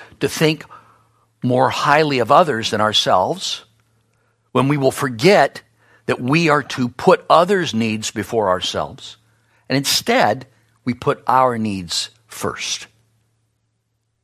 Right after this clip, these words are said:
And according to Paul, that's not the way we should live as children of God. So Paul contrasts Timothy with these others.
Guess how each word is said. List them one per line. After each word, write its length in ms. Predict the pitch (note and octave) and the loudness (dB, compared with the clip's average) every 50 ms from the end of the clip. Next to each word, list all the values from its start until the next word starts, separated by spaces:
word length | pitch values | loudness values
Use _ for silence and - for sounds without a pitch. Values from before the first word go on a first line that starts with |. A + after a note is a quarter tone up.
| _ _ _ _ _ _ _ _ _ _ _ _ _ _ _ - | _ _ _ _ _ _ _ _ _ _ _ _ _ _ _ -14
And 80 | F#2 E2+ | -12 -12
according 320 | D#2+ - - F2+ F2+ E2 D#2 | -10 -4 -4 -2 -2 -2 -8
to 60 | E2 | -10
Paul, 600 | - - - E3+ G3 E3+ B2+ G#2+ A#2+ A2 A2 - _ _ _ _ _ _ _ _ _ _ - | -10 -4 -2 0 2 2 2 0 -2 -6 -10 -16 _ _ _ _ _ _ _ _ _ _ -2
that's 340 | G#2 F#2+ G2+ - - - | -2 -2 -2 -2 -6 -8
not 520 | F#2 F2 F#2 F#2+ F#2+ G2+ G#2 G#2+ - - _ - | -6 -4 -2 0 2 2 2 0 0 -4 _ -14
the 100 | A2+ G2+ | -12 -10
way 460 | G2+ F#2+ F#2 F2+ F#2 F#2 F2+ F2+ F2+ _ _ | -8 -6 -6 -6 -6 -6 -8 -10 -14 _ _
we 260 | - F#2+ F#2 F2 E2+ | -14 -10 -10 -10 -8
should 320 | E2+ - - F#2+ F2 F2+ | -8 -8 -8 -8 -10 -10
live 500 | G2 A2 C#3+ E3 A#2+ - - - - - _ _ _ _ _ _ - - _ - | -10 -8 -6 -6 -6 -8 -8 -14 -16 -18 _ _ _ _ _ _ -20 -18 _ -2
as 340 | G2 F2+ E2+ - - - _ _ _ _ _ | -2 0 0 -2 -6 -8 _ _ _ _ _
children 360 | - - F2+ D#2 D2 E2 D#2+ | -12 -10 -10 -8 -10 -10 -10
of 120 | F#2+ G2+ - | -10 -10 -6
God. 360 | F3 D#3 G3 - - - _ - - - - - - - | -6 -6 -6 -6 -10 -12 _ -20 -20 -20 -20 -20 -18 -6
So 180 | - - F#3+ | -2 -2 -2
Paul 280 | B2+ - - C#3 C3 C3+ | -2 -2 2 2 2 2
contrasts 800 | - - - G3 A3 B3+ C4 - - - C3+ A2 F#2 - - - | 2 -4 -2 2 2 2 2 0 -2 0 0 0 0 0 -4 -4
Timothy 360 | - A2 G2 F#2+ - - G2+ | -4 -4 -4 -4 -6 -6 -6
with 140 | F2 F2 D#2+ | -6 -6 -8
these 220 | F#2 E2+ - - | -8 -8 -6 -6
others. 360 | D2 C2+ - - - - - | -6 -8 -8 -14 -16 -16 -16